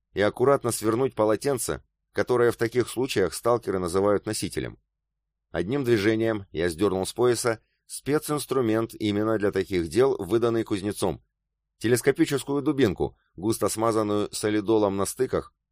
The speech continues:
чтоб щелчок при открытии был минимальным. Резкое движение, едва слышное чавк, и стальная дубинка у меня в руках.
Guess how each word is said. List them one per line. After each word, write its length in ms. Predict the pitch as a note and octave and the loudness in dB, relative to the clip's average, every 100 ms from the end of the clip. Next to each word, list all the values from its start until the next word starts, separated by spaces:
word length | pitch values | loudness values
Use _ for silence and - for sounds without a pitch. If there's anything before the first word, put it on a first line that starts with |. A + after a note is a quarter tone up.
| _ | _
чтоб 260 | - B2 | -2 -2
щелчок 460 | A2 C3 A#2+ D3 A#2+ | 0 -2 0 0 0
при 100 | A2+ | 0
открытии 460 | A2 - C3+ G#2+ F#2+ | 0 -2 -6 -2 0
был 180 | G2 | 0
минимальным. 560 | F#2+ F#2+ F2+ D2 A#1 A#1 _ _ _ _ _ _ - | 0 -2 -2 -4 -8 -14 _ _ _ _ _ _ -4
Резкое 520 | F2 B2+ C3+ A#2 A2 | 2 4 2 2 0
движение, 600 | F#2+ F#2 G#2+ A2 A2+ G#2 _ _ - | 2 0 0 -2 -2 -6 _ _ -10
едва 320 | D2+ D#2+ F#2 | -4 0 0
слышное 400 | - F2+ - E2+ | 0 -4 -4 -6
чавк, 340 | - G#2+ - _ _ _ _ _ | -2 -4 -6 _ _ _ _ _
и 100 | B2 | -6
стальная 480 | A#2 C#3 D3 D#3 D3 | -2 0 2 2 2
дубинка 440 | A2+ G#2+ B2 A2 | 2 2 2 4
у 60 | G2+ | 2
меня 200 | F#2+ F#2 | 2 2
в 60 | F2+ | 0
руках. 400 | - C#2+ - | 0 -2 -4